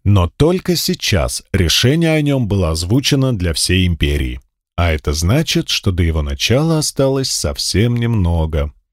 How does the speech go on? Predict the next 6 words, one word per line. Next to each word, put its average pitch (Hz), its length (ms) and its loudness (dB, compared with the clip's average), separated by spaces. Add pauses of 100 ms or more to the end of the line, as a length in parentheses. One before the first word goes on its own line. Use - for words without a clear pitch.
(880)
Похоже, 160 680 0
император 147 680 0
решил 143 540 0
основательно 131 840 0
раздвинуть 123 580 0
границы. 120 760 0